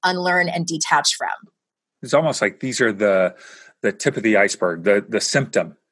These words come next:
Speaker 2: The, the,
Speaker 1: Right.
Speaker 2: the inner critic is, it's, it's revealing what's going
Speaker 1: Exactly.
Speaker 2: on below the surface.
Speaker 1: For
Speaker 2: Okay.
Speaker 1: sure.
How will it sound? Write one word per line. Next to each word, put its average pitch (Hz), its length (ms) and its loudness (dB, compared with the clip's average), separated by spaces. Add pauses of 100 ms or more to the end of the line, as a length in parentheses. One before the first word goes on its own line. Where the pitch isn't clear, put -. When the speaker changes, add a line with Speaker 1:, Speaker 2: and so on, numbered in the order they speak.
(140)
Speaker 2:
The, 107 240 2
the, 107 220 0
Speaker 1:
Right. 202 200 2
Speaker 2:
the - 80 -2
inner 113 260 -12
critic 98 320 0
is, 85 320 -4
it's, - 320 -4
it's - 200 -6
revealing 113 760 2
what's 101 240 -2
going 101 260 0
Speaker 1:
Exactly. 98 360 -2
Speaker 2:
on - 100 -10
below 101 320 -2
the 92 100 -6
surface. - 1200 -10
Speaker 1:
For - 80 2
Speaker 2:
Okay. 170 120 4
Speaker 1:
sure. 151 220 -2